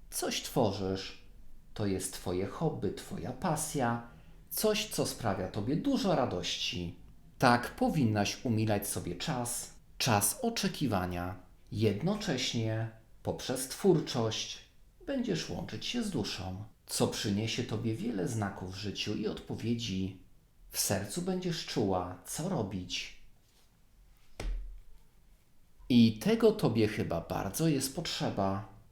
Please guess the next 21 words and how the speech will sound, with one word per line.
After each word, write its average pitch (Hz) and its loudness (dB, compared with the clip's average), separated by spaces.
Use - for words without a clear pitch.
Twoja 107 4
duchowa 101 -2
rodzina, 113 2
twoje 95 2
wsparcie, - 0
twoi 98 0
opiekunowie, 127 2
oni 156 6
wszyscy - -4
są - -4
odwróceni, 139 0
a 156 -2
raczej 160 0
ty 180 -2
jesteś 160 -2
odwrócona 156 -2
od 117 0
nich. 101 0
Nie 95 2
odczuwasz 131 0
ich. - -2